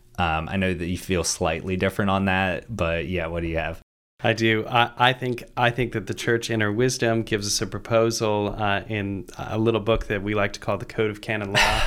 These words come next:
Speaker 1: <laughs>
Speaker 2: which
Speaker 1: That
Speaker 2: says,
Speaker 1: is true.
Speaker 2: <laughs> which
Speaker 1: Okay,
Speaker 2: says,
Speaker 1: okay.
Speaker 2: "Go to your geographical parish."
Speaker 1: Mm-hmm, yeah.
Speaker 2: But the, the reason, so the reason I would offer, and, and here, you know, I, I appre-, I appreciate the, the,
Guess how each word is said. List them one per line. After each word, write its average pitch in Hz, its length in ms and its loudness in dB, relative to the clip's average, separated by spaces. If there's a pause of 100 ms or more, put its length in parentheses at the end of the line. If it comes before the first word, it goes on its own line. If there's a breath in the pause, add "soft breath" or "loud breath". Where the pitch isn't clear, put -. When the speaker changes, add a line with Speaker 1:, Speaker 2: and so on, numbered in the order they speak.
(200)
Speaker 1:
<laughs> - 260 -12
Speaker 2:
which 131 280 6
Speaker 1:
That 143 180 8
Speaker 2:
says, 165 180 8
Speaker 1:
is - 20 -2
true. 175 360 8
Speaker 2:
<laughs> - 180 0 (460)
which 151 200 4
Speaker 1:
Okay, 135 120 8
Speaker 2:
says, 131 240 4
Speaker 1:
okay. 117 160 6
Speaker 2:
"Go 143 160 10
to 139 60 2
your 143 120 6
geographical 135 720 4
parish." 131 340 6
Speaker 1:
Mm-hmm, 127 260 0
yeah. 104 160 6
Speaker 2:
But 175 120 6
the, 175 140 4
the 170 160 0
reason, 202 200 0
so 175 160 4
the 156 120 2
reason 165 240 6
I 143 100 6
would 135 120 2
offer, 110 260 4
and, 101 400 0
and 107 180 0
here, 104 240 2
you 101 180 0
know, 87 140 2
I, 90 320 0
I 90 60 0
appre-, - 220 -8
I 95 100 -2
appreciate 90 480 -4
the, 85 100 -4
the, 92 240 -4